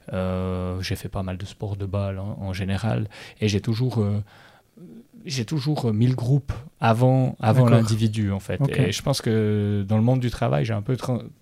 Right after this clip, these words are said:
Speaker 1: transmis aussi ces éléments-là,
Speaker 2: Mhm.
Speaker 1: où finalement c'est, c'est le groupe qui compte, c'est pas l'individu. Euh, le succès individuel, en fait, c'est la conséquence d'un bon travail de groupe. Et je crois que c'est, c'est pour moi un, un élément qui est clé.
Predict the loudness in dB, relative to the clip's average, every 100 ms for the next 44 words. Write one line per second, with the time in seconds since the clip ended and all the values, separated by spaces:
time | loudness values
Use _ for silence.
0 | _ 0 0 2 0 0 -2 -2 -4 -2
1 | 0 0 0 -2 -2 -4 -2 -2 0 0
2 | 0 2 2 0 0 -2 -4 -10 -14 -4
3 | 0 2 4 2 2 -2 -4 0 2 2
4 | -2 -6 -4 2 2 4 2 0 -2 0
5 | 0 -2 -4 -16 -20 -20 _ -6 -4 -4
6 | -4 -4 -2 -2 -2 -4 0 0 0 -2
7 | -2 0 0 0 -2 -4 -4 -4 -4 -2
8 | -2 -2 0 0 0 0 2 2 2 -2
9 | -2 -2 -2 -2 -4 -4 -4 -4 -6 -6
10 | -8 -4 -4 -4 -8 -20 -16 -6 -4 -2
11 | -2 0 0 0 -2 -4 -6 -8 -4 0
12 | 2 2 0 -2 -2 -4 -2 0